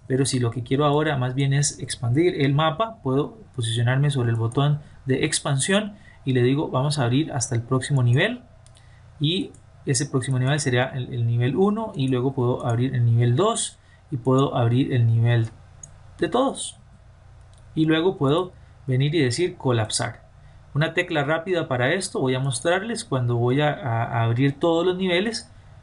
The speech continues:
Los puedo tener ahí, pero yo también puedo oprimir, como usted verá en el menú de expansión, puedo oprimir control F tres y eso automáticamente,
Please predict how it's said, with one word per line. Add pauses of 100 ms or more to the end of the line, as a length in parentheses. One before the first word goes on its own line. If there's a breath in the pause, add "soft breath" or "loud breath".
(220)
Los
puedo
tener
ahí,
pero
yo
también
puedo
oprimir,
como
usted
verá
en
el
menú
de
expansión,
puedo
oprimir
control
F
tres
y
eso
automáticamente,